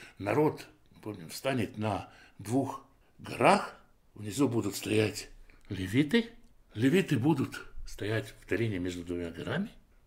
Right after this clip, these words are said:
Как говорят комментаторы, когда они будут говорить проклятие, они повернутся к горе Эйваль, когда они будут говорить благословение, они будут поворачиваться к горе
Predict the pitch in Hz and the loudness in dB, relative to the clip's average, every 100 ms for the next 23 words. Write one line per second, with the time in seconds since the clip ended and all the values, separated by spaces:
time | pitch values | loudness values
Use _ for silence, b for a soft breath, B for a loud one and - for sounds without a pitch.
0 | - 95 - - 107 107 107 - 120 123 | -6 -4 -4 -10 0 2 4 2 0 2
1 | 139 143 110 104 127 135 190 180 147 127 | 2 4 2 2 0 4 6 8 4 0
2 | 139 120 131 143 143 - 139 165 160 151 | -2 0 2 2 0 -2 -2 4 4 4
3 | 87 - - b b - 117 151 147 110 | -2 -10 -18 b b -8 -2 0 0 0
4 | 107 139 143 101 104 107 113 87 113 226 | 0 -2 -4 -4 -2 0 0 0 4 4
5 | 247 - b b b - 117 123 151 131 | 2 -8 b b b -8 -2 2 4 2
6 | 120 131 113 107 117 123 104 104 107 - | 0 -2 -2 -2 -2 -2 -4 -6 -4 0
7 | 127 120 98 98 98 87 - 101 110 113 | 2 2 0 -4 -6 -10 -12 -6 0 0
8 | - 98 90 104 82 | -2 -8 0 0 0